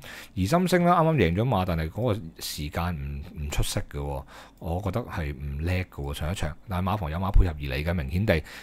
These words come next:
啱咧佢贏一啲咩超能勇士啊，進-，無力一丁，我唔覺得好特別嘅，但係我，我覺得佢好似賺晒咁咯。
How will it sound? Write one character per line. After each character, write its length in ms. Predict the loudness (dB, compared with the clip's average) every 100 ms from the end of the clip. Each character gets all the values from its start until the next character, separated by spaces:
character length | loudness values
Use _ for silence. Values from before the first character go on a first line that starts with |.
| -10
啱 240 | -2 2 4
咧 80 |
佢 80 | 4 4 2
贏 80 | 2
一 40 | 2
啲 60 | 2
咩 120 | 2
超 180 | 0 -2
能 140 | -2 -2
勇 180 | -4 -4
士 180 | -4
啊， 440 | -2 -2 -2 -2 -4
進-， 180 | -6 -6 -4
無 80 | -4
力 80 |
一 100 | -4
丁， 180 | -4 -2
我 120 | -2
唔 120 | -2 -2
覺 120 | -2
得 40 |
好 120 | -2
特 100 | -4 -6
別 140 | -8 -8
嘅， 80 | -4
但 140 | -6
係 40 | -6 -12 -12 -2
我， 100 | 0
我 240 | 2 0
覺 80 | 2
得 60 | 4
佢 40 |
好 60 | 4
似 100 | 4
賺 280 | 4 0 0
晒 100 | 0 0
咁 160 | 0 0
咯。 380 | 0 2 0